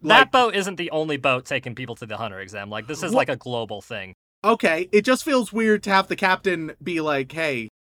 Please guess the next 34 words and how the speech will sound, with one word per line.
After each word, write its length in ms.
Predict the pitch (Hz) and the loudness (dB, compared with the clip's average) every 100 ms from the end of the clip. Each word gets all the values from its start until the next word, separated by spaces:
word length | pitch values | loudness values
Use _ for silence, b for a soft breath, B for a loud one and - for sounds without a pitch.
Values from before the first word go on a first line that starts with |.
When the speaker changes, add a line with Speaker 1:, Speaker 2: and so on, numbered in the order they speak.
| _ | _
Speaker 1:
by 200 | - 165 | 0 2
the 80 | 156 | 2
way, 420 | 147 147 139 131 123 _ _ | 0 2 2 0 -4 _ _
this 180 | 143 143 | -6 -4
is 300 | 160 135 - _ | -6 -10 -14 _
what 240 | 139 143 | -4 -2
you're 80 | 147 | -2
gonna 220 | 143 135 127 | -4 -2 -2
do. 200 | 135 123 | -2 0
I'm 120 | 131 | -2
not 180 | 131 135 | -2 -4
gonna 160 | 131 | -8
tell 300 | 120 143 131 | -4 -4 -4
anyone 340 | 131 131 123 123 | -4 -4 -2 -2
else 240 | 120 - _ - | -4 -8 _ -10
the 140 | 120 | -8
point." 440 | - 120 107 101 - _ _ - | -6 -6 -8 -10 -20 _ _ 2
I 60 | |
don't 140 | 170 170 | 2 4
know. 260 | 147 113 - | 0 0 0
It, 220 | 170 170 _ _ _ _ | -2 -2 _ _ _ _
there's 260 | 156 233 233 | 6 6 6
a 60 | 254 | 4
lot 280 | 202 208 | 6 6
of 80 | 226 | 6
decisions 560 | 185 175 190 185 214 208 | 0 2 0 2 -4 0
like 180 | 226 220 | -2 0
this 260 | 247 247 | -2 -2
where 200 | 220 185 | 0 2
I'm 140 | 165 175 | 2 2
like, 480 | 165 151 143 131 - _ _ - | 0 2 0 -6 -20 _ _ 0
"Oh, 320 | 302 294 370 | 4 6 4
okay, 500 | - 240 240 349 415 _ _ _ | 2 -2 0 0 -2 _ _ _
sure. 840 | - - 415 359 180 143 147 - | -10 2 4 6 4 -2 -10 -18